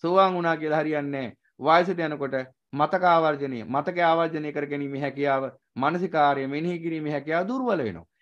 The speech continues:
ඒ නිසා තමයි කිව්වේ සෝවාන් පුද්ගලයාටත් එහෙම වෙනවා. එහෙනම් අනිත් පුද්ගලයන්ට ඒකයි කිව්වේ වයසට යන්න ඉස්සෙල්ලා ඉක්මනින් මේ ධර්මය අවබෝධ කරගන්න කියලා.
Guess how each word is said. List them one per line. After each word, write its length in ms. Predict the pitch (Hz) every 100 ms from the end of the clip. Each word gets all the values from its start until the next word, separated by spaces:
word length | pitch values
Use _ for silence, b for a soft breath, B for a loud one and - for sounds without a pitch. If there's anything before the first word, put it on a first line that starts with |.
| _
ඒ 140 | - 143
නිසා 260 | 151 147
තමයි 320 | 147 147 147
කිව්වේ 420 | 135 147 143 123 107 - _ _ -
සෝවාන් 300 | 147 160 160
පුද්ගලයාටත් 580 | 156 147 156 147 147 143
එහෙම 160 | 147
වෙනවා. 340 | 143 143 139 - b b
එහෙනම් 280 | - 151 143
අනිත් 220 | 139 160
පුද්ගලයන්ට 420 | 160 151 151 147
ඒකයි 260 | 143 147 143
කිව්වේ 400 | 139 139 139 110 b b -
වයසට 520 | 110 123 135 147 151
යන්න 220 | 143 147
ඉස්සෙල්ලා 360 | 143 147 143 139
ඉක්මනින් 300 | 139 147 143
මේ 120 | 139
ධර්මය 280 | 143 151 151
අවබෝධ 400 | 156 175 170 165
කරගන්න 440 | 151 151 147 139
කියලා. 360 | 135 131 117 90